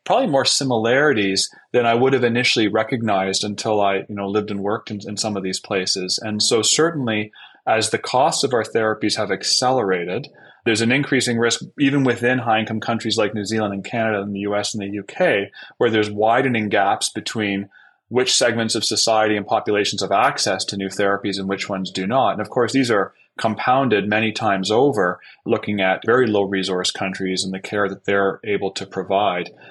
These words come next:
And so w-, one of the interesting observations, though, is that in some of these lower and middle income countries where their cancer health system is really coming into its element in the last number of years, is we see these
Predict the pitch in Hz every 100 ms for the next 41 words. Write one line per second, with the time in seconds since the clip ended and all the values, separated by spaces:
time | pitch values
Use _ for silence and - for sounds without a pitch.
0 | - - 107 104 - 120 113 107 - -
1 | _ - 135 135 139 151 143 143 139 135
2 | - 120 117 110 117 117 147 143 143 110
3 | 110 107 104 110 101 110 110 151 160 143
4 | 123 113 117 117 120 107 113 127 113 107
5 | - 131 131 110 110 104 135 - 143 143
6 | 123 117 - 131 - 110 101 - 104 104
7 | 147 170 127 110 - - 131 123 113 107
8 | _ _ _ - 123 120 - 117 104 -
9 | 117 139 117 101 107 104 107 107 110 107
10 | 101 95 98 131 135 107 110 107 120 113
11 | - 170 180 143 120 107